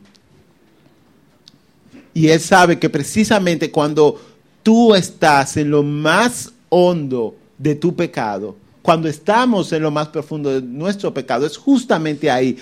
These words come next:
cuando más necesitamos ser amados.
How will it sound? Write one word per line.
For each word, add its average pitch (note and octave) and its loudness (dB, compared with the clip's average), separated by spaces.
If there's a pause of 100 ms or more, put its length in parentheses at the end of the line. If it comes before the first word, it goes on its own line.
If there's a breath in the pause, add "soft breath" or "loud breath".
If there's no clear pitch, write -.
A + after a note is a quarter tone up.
(120)
cuando D3+ 0
más D3+ -6
necesitamos A#2+ -8
ser A#2+ -4
amados. F#2 -14